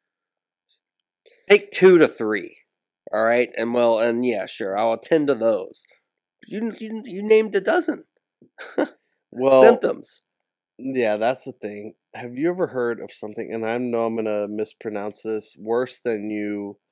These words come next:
Speaker 2: pronounce people's last names?
Speaker 1: No, go ahead. No, do, do your best there, hotshot.
Speaker 2: Endometriosis.
Speaker 1: What
Speaker 2: Have
Speaker 1: is
Speaker 2: you ever
Speaker 1: that?
Speaker 2: heard of that?
Speaker 1: No, is that where you have a,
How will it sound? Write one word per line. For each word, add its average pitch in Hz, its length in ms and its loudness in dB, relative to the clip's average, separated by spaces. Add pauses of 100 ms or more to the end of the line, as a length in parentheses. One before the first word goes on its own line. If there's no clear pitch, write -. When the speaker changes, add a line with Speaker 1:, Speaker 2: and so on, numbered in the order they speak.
(260)
Speaker 2:
pronounce 104 340 -8
people's 95 420 -12
last - 220 -16
names? 58 320 -18
Speaker 1:
No, 151 160 4
go 208 160 4
ahead. 143 260 6
No, 175 200 4 (260)
do, 160 200 0 (100)
do 180 80 2
your 170 160 4
best 127 240 -2
there, 90 140 -12
hotshot. 92 460 -10 (2000)
Speaker 2:
Endometriosis. 156 1400 0 (1500)
Speaker 1:
What - 180 -8
Speaker 2:
Have 120 80 -2
Speaker 1:
is 123 40 0
Speaker 2:
you 127 60 2
ever 107 100 0
Speaker 1:
that? - 60 0
Speaker 2:
heard 127 140 2
of 131 80 -6
that? 151 220 -2 (420)
Speaker 1:
No, 113 220 0
is 104 80 -2
that 104 180 0
where 107 160 -2
you 104 280 -6
have 101 200 -6
a, 98 100 -10